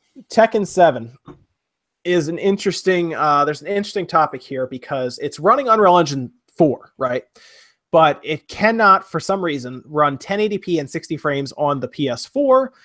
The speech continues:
It has to run nine hundred P. So they opted for a low resolution and high frame rate, which makes a lot of sense in a fighting game.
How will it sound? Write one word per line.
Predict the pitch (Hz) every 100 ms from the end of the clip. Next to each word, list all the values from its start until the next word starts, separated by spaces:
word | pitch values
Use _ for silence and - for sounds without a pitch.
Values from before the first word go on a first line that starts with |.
| _
It | 165
has | 170 156
to | 156
run | 165 156 143
nine | 160 190 226
hundred | 196 165 147
P. | 147 135
So | 156
they | 151
opted | 214 214 185
for | 185
a | 156
low | 151 170
resolution | 165 160 131 139 151 196 190 - _
and | 139 123
high | - 156 139
frame | - 143 156
rate, | 170
which | 139 -
makes | 147 -
a |
lot | 160 135
of |
sense | - 147 -
in |
a | -
fighting | - 120 156
game. | 190 196